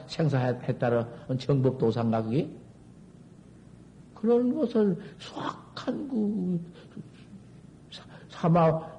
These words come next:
술이여, 그 뭐도 사람 속이는 술이여. 그런데 목 닫고 생명 기다렸으니 으스인 것도 아닌데 내 편 교당에다 두고는 안 들쳤다고 말이야. 일본 목대기인데 나 참 편.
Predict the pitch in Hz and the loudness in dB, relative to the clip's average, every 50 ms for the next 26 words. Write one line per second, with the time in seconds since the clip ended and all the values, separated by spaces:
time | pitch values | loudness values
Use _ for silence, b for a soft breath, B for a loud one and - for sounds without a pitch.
0 | - - - - - 170 156 143 123 98 101 95 87 87 82 92 82 - - - | -14 -14 -6 0 4 6 6 6 6 6 4 2 2 0 0 -2 -4 -4 -8 -10
1 | - - 151 151 156 156 147 - - 147 147 143 135 117 110 - - 135 117 95 | -2 0 2 4 4 4 2 2 0 0 0 2 2 0 -2 -2 -4 -4 -4 -4
2 | 78 71 - - B B B B B B B B - 240 262 262 285 247 180 151 | -4 -6 -8 -12 B B B B B B B B -2 0 0 2 2 2 4 4
3 | 160 170 165 - 240 220 220 - 240 233 214 214 - - 196 196 214 214 214 202 | 4 4 4 2 0 0 0 0 2 2 2 0 -2 -4 -2 0 2 2 2 4
4 | 214 202 190 165 - 185 185 180 170 - - - - 147 160 156 160 190 208 220 | 4 4 2 2 0 -2 -2 -2 -2 -4 -10 -6 0 2 2 2 4 2 2 4
5 | 208 185 175 175 165 143 131 127 123 117 135 180 190 - - - - - - - | 4 4 4 4 4 4 4 4 4 6 6 4 4 4 0 -6 -12 -18 -20 -20
6 | - - - - - - - - - - - - - - - - - - - - | -20 -20 -20 -20 -20 -20 -20 -20 -20 -20 -20 -20 -20 -20 -20 -20 -20 -20 -20 -20
7 | - - - - - - - - - 156 190 202 180 156 - 180 160 - 165 170 | -20 -20 -20 -20 -20 -20 -20 -4 0 4 4 4 6 4 4 2 4 4 4 4
8 | 165 170 151 147 143 147 135 135 - 131 131 123 120 107 98 95 92 - - - | 6 6 4 4 4 2 2 0 0 0 2 2 2 2 0 -2 -2 -4 -8 -8
9 | - - 85 78 78 76 78 78 - 87 104 110 104 95 90 87 80 76 - 78 | -8 -6 -6 -6 -8 -8 -10 -12 -6 -4 -2 0 0 2 2 0 0 -2 -4 -8
10 | 73 - 69 - - - - 78 76 80 80 - - 85 95 95 - - 90 80 | -10 -10 -12 -12 -14 -14 -14 -10 -8 -8 -8 -8 -8 -6 -6 -6 -6 -6 -8 -8